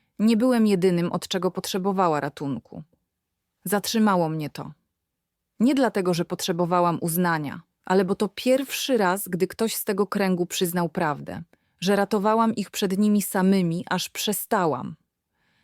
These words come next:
A gdy przestałam, cisza, która nastała, nie była winą. Była wolnością.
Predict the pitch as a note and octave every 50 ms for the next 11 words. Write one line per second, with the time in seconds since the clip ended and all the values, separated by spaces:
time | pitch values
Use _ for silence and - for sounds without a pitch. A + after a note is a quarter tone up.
0 | _ _ - E3+ E3 F3 E3+ G3 - - A3 G3 - - - C4+ B3 G#3 E3 D3
1 | C#3+ D#3+ F#3+ F#3+ - _ _ _ _ _ _ _ _ - - C#4 C#4+ C#4 - -
2 | E3 D#3+ - - F#3 F#3 F3+ F3 F3 E3+ - - F#3 F3+ F3+ F3+ F#3 F#3+ F3+ E3+
3 | F3+ D#3+ D3+ D3 C#3+ D#3 C#3+ - - - - - - - _ _ _ _ _ _
4 | _ _ _ - F3+ G#3+ G#3+ G#3 G3 F3+ F#3 F3+ F3 E3+ D#3 D3+ C#3+ - - -
5 | C3 -